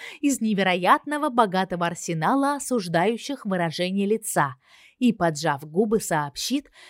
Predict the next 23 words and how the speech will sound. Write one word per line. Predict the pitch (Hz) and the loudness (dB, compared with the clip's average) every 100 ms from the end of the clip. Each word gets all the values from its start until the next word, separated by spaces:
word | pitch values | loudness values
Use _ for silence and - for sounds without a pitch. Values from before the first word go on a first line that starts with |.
| - | -14
что | - - 277 | -8 0 0
всегда | 262 - 240 202 165 170 143 | 0 -6 -4 -4 2 2 2
знала, | 131 147 170 277 277 269 - - | -4 0 4 6 4 0 -6 -10
что | - 240 | -2 0
такая | 226 226 - 220 180 143 | 0 -2 2 2 2 -2
особа | 139 - 254 294 302 320 | -4 0 0 2 -2 -2
не | 240 254 | -4 -4
пара | 226 - 208 240 165 | -4 2 6 6 2
ее | 160 180 175 190 | -2 -4 0 2
во | 170 | 2
всех | 160 - 180 - | -2 -2 -4 -4
смыслах | - 165 294 - 339 339 330 | -8 -4 -2 -2 -2 -2 -2
замечательному | 302 254 226 - 170 175 175 175 170 175 | -2 -2 -2 -2 -2 0 -4 -4 -2 -4
сынуле. | - 175 160 143 139 - _ _ _ _ _ | -2 -2 -2 -4 -6 -8 _ _ _ _ _
Самое | - 202 165 151 | 2 2 4 -2
противное – | - 147 - 202 226 233 240 - - - _ | -4 -6 0 0 2 0 -2 -6 -20 -20 _
возразить | 208 226 165 160 151 262 294 | 2 2 2 -2 0 -2 -2
в | 247 | -2
этот | 254 269 247 | 0 0 0
момент | 247 247 254 254 | 0 0 -4 -4
будет | 214 151 156 175 - | -4 0 0 -2 -6
сложно. | - 156 151 143 151 151 - _ _ _ _ _ | -8 -4 -4 -4 -6 -6 -8 _ _ _ _ _
Разумеется, | 180 175 165 165 165 156 - 165 156 | 2 2 2 -2 -2 -4 -6 -2 -2